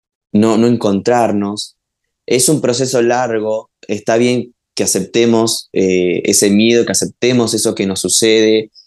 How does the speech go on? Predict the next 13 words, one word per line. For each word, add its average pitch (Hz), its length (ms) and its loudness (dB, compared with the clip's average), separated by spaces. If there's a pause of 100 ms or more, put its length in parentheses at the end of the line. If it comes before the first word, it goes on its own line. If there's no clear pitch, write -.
(160)
que, 95 680 -2 (360)
que 117 120 0
lo 110 100 0
transitemos, 113 720 -2
¿no? 113 220 -6
Que, 104 580 -2
que, 117 80 -2
bueno, 131 340 0
hay 127 160 0
días 135 580 0 (100)
en 104 160 0
los 98 160 -2
que 101 680 0